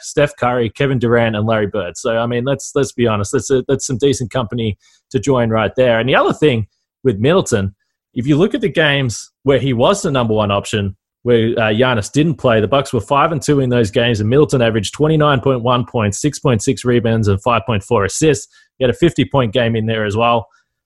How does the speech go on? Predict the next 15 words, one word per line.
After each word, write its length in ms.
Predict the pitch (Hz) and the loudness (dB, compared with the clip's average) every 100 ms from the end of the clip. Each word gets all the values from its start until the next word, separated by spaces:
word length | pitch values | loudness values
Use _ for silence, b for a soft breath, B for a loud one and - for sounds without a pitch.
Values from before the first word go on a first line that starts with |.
| _ | _
Chris 160 | - 156 | -4 0
Middleton 280 | 254 269 294 | 2 2 2
has 120 | 190 | 2
gone, 300 | 147 160 160 | 4 2 4
I 80 | 123 | 0
think, 320 | - 160 139 | 0 -2 0
in 80 | 135 | 0
the 80 | 120 | 2
last 380 | 123 135 - | 4 2 0
year 200 | 123 131 | 0 2
or 60 | 127 | 2
two 240 | - 131 | 2 0
from 180 | 113 120 | 0 0
being 300 | 110 123 120 | 0 2 4
a, 240 | 117 107 | 4 2